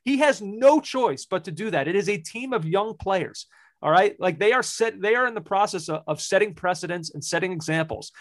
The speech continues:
And so for the highest paid player, the guy who just got this new contract, who's essentially the face of this team, he's the most high profile player on this team, probably the most accomplished player on this team. Like, for him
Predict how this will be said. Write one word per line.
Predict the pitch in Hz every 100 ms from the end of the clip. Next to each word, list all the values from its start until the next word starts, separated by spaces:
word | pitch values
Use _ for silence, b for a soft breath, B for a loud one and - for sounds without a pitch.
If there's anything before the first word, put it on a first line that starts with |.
| B
And | 170 160
so | 185
for | 185
the | 156
highest | 165 196 226 -
paid | 208 208 -
player, | 175 190
the | 190
guy | 165 180
who | 180
just | - 190 -
got | 196
this | 165 165
new | 190
contract, | - 170 170 175 185 180
who's | 170 156 - - B B -
essentially | - 240 302
the | 170
face | 156 - 170 202
of | 208 156
this | 175
team, | - 151 139 147
he's | 135
the | 147
most | 151 143
high | - 175
profile | 185 185 165 175 156
player | 147 160 147 143
on |
this | 135 -
team, | 127 135 143 b b -
probably | 185
the | 208
most | 185 160
accomplished | 160 - 156 160 160 -
player | 156 143
on | 139
this | 131 -
team. | 131 139 - B B
Like, | 180 -
for | 202 180
him | 131 247 269